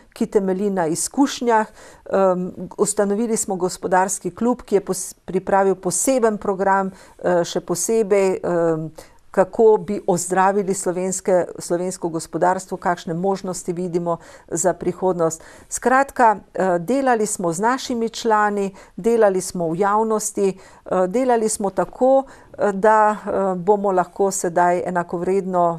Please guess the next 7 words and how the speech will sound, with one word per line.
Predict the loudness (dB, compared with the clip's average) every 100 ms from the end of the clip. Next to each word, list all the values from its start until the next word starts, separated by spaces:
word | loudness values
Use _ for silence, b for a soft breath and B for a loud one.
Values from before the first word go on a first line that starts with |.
| -2
tekmovali | -4 -2 -2 2 4 4 2 0 -2 B B -8
eh, | -6 -2
in | -2
se | -2 -4
potegovali | -4 -6 -4 -2 2 2 0
za | -4
znovo-, | -4 0 0 0